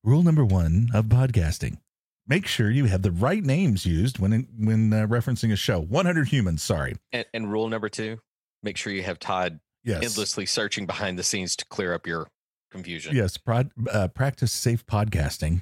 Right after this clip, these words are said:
Speaker 1: and always have backup. Have somebody on the show actually be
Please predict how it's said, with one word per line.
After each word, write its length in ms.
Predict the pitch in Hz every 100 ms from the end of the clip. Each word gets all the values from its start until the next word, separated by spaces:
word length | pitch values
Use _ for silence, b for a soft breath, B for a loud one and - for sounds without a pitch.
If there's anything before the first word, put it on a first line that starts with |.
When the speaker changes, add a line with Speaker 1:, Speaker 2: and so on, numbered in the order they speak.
| -
Speaker 1:
and 140 | 101
always 300 | 117 147 151
have 200 | 135 123
backup. 400 | 101 123 - - - _
Have 140 | 165 196
somebody 520 | - 190 180 95 95 -
on 240 | 110 117
the 80 | 113
show 480 | 101 131 101 95 110 _ _
actually 320 | 90 - - 107
be 280 | 95 101